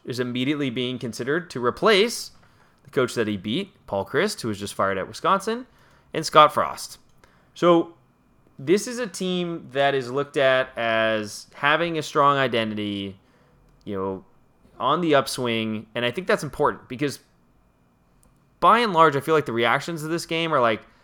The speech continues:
"We just lost," like, "Oh my God, we just lost to Washington State." And it's like, there, I, I realize that I called this game a win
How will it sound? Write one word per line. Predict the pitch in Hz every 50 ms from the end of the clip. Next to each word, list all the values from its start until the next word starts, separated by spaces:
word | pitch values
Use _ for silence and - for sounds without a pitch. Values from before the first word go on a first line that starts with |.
| _ _ _ _ -
"We | 123 123
just | 139 139 120 -
lost," | 120 123 123 127 127 - - - - - -
like, | 127 117 107 -
"Oh | 147 147 147
my | 143 131 120
God, | 117 135 131 127 123
we | 127 123
just | 123 120 -
lost | 139 135 131 127 -
to | 131
Washington | 131 135 131 131 - 131 127
State." | 117 - - 175 165 139 113 95 - _ _ _ _ _ _ _ _ _ _ _ _ -
And | - 135
it's | 123 139
like, | 147 143 135 110 - - _ _ _ _ _ _ _ _ _ _ _ _ _ _ _ _ _ _ _ _ _ _ _ _ _ _ _ _ _ _ _ _ _ _ _
there, | - 113 208 208 190 - -
I, | 165 165 - - -
I | 135 135 156 208
realize | 202 175 190 226 240 226 196 175 160 151 139
that | 127 139 135
I | 135
called | 131 - 147 147 135
this | 131 110 -
game | 139 135 131
a | 120
win | 110 113 120 123 123 120 117 107